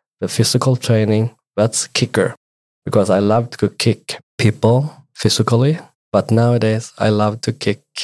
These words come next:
people mindful as well.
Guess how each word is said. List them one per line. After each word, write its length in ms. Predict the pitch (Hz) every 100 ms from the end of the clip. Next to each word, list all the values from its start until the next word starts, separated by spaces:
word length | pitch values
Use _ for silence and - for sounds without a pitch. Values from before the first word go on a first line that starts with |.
| - - - _
people 520 | - 104 - 104 101 -
mindful 680 | 107 110 113 - 117 104 117 _ _ _ -
as 180 | 95 -
well. 300 | - -